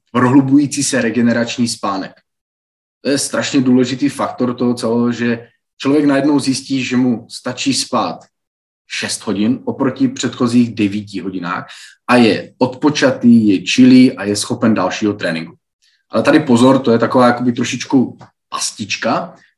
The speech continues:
protože náš on-, organismus samozřejmě při takové, ne úplně té adaptaci, ale pokud už jsem, dejme tomu, zadaptován, jsem půl roku na, v nějaké nutriční ketóze, funguji, tak potom, eh, je to i takový přeživší mechanismus.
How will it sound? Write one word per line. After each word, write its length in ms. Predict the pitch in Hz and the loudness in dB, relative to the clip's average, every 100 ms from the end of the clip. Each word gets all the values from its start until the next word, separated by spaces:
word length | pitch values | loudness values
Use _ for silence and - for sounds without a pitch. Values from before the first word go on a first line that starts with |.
| _ | _
protože 260 | - 120 127 | -6 0 0
náš 280 | 120 131 | 0 -2
on-, 240 | 135 127 120 | -2 -2 -2
organismus 600 | 127 123 131 120 131 123 | -4 -2 -2 0 -2 -4
samozřejmě 520 | 117 117 120 120 120 _ _ _ - | -4 -4 0 0 -2 _ _ _ -12
při 200 | 120 117 | -10 -8
takové, 680 | 117 - 120 123 127 117 - _ - | -12 -4 0 0 0 -2 -8 _ -2
ne 140 | 165 | -2
úplně 300 | 170 170 170 | -2 -2 -2
té 80 | 175 | -2
adaptaci, 480 | - - - - 147 | -4 -4 -4 -4 -2
ale 160 | 123 | -4
pokud 240 | 117 123 165 | -4 -6 -6
už 100 | 165 | -4
jsem, 120 | 151 | -2
dejme 240 | 131 139 | 0 0
tomu, 200 | 139 135 | 0 -2
zadaptován, 880 | 117 - 95 - 113 127 143 156 156 _ _ - | -2 -6 -14 -10 -6 -4 -2 -4 -6 _ _ -16
jsem 420 | - 104 92 87 - - | -6 -4 -4 -8 -12 2
půl 140 | 143 | 6
roku 640 | 143 139 139 131 123 123 _ _ _ | 6 6 6 6 4 -2 _ _ _
na, 280 | 92 87 82 | -14 -14 -14
v 60 | 98 | -8
nějaké 320 | 98 98 95 | -8 -6 -2
nutriční 400 | 104 110 113 113 | 0 0 0 0
ketóze, 520 | 104 95 123 123 123 | 0 2 4 6 4
funguji, 640 | 120 123 123 131 135 139 - - _ - | 2 4 6 8 6 4 -2 -20 _ -10
tak 140 | - | -4
potom, 460 | 143 147 156 143 - _ - | -2 2 4 4 0 _ -8
eh, 380 | 110 110 107 107 _ _ _ _ | -6 -4 -6 -8 _ _ _ _
je 60 | 139 | -2
to 120 | 185 | 0
i 60 | 165 | 0
takový 260 | 170 170 | 0 0
přeživší 600 | 151 - 151 165 - 160 | 0 -2 -2 -2 -2 0
mechanismus. 680 | 143 131 131 113 107 - - | 0 0 -2 -4 -6 -20 -20